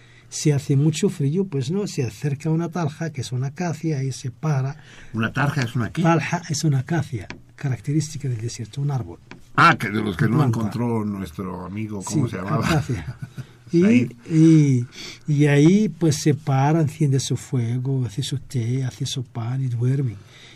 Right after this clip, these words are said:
Speaker 1: Y si la noche está muy buena y clara y hay estrellas para orientarse,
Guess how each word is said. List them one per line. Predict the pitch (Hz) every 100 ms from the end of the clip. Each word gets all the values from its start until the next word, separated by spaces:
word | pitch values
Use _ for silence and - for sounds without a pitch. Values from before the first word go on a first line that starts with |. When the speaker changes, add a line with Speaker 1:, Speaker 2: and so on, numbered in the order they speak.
| -
Speaker 1:
Y | 160
si | 151 156
la | 139
noche | 135 175 202
está | - 180
muy | 175 185 170
buena | 175 175 156
y | 135
clara | - 151 160 139
y | 117
hay | 143 139
estrellas | - 156 151 135 131
para | - 135
orientarse, | 147 156 151 185 165 214